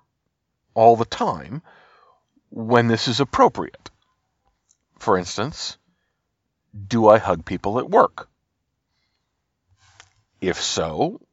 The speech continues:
when is an appropriate time? What are appropriate circumstances for that? Uh, how often?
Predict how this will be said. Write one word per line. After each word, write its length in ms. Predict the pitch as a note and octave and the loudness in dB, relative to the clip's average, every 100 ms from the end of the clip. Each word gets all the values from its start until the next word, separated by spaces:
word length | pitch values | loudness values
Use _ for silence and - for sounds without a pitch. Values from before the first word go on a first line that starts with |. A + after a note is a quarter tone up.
| _ _ _ _ | _ _ _ _
when 500 | G2 F#2+ F2+ F#2 A2 | -14 -12 -4 0 2
is 140 | G#2+ G2+ | 2 -2
an 100 | F#2+ | -4
appropriate 640 | F2+ - E2+ - E2 - | -6 -4 -4 -4 -6 -8
time? 440 | - D#3+ - A#1 G2 | -2 -2 -2 -10 -6
What 180 | F#2 | -4
are 120 | F#2 F2+ | -2 -6
appropriate 520 | - A#2 - F#2+ - | -4 -6 -4 -8 -4
circumstances 760 | - F#3 A2 F#2+ D#2+ D2 - | -2 -2 -2 -6 -10 -10 -16
for 140 | - D2 | -14 -10
that? 240 | A#1+ - - - - _ _ _ | -8 -10 -18 -20 -20 _ _ _
Uh, 180 | - C2+ | -4 -2
how 280 | - B2 C#3+ | 6 6 8
often? 500 | F3+ - - G1+ _ | 6 2 -8 -14 _